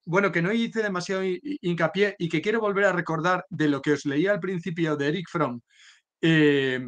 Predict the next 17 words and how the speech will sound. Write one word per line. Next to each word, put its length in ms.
diciendo 600
que 260
hay 160
un 80
espectro 480
que 80
anda 200
al 100
acecho, 680
eh, 240
entre 260
nosotros, 540
y 100
toma 220
las 160
palabras 500
de, 360